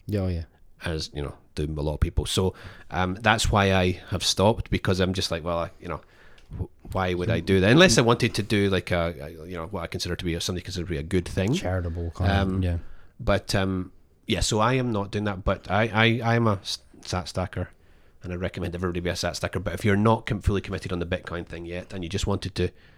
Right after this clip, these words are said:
Speaker 2: like, I don't know, put your toe in the water,
Speaker 1: Yeah.
Speaker 2: get a li-, put a little bit of, and, and then know that should Bitcoin fall on its face,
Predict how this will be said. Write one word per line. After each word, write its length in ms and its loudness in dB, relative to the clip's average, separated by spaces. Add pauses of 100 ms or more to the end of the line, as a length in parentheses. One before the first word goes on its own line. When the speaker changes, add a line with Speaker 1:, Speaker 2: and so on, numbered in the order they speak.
(540)
Speaker 2:
like, 320 -4 (460)
I 60 2
don't 40 2
know, 120 0 (760)
put 80 4
your 80 0
toe 180 6
in 60 4
the 60 6
water, 360 4 (160)
Speaker 1:
Yeah. 160 0
Speaker 2:
get 220 2
a 20 4
li-, 140 4 (340)
put 80 4
a 80 -2
little 200 2
bit 160 4
of, 80 -4
and, 180 2
and 240 6
then 200 8
know 380 10 (440)
that 200 2 (100)
should 240 4
Bitcoin 360 2
fall 300 2
on 60 4
its 140 -2
face, 440 2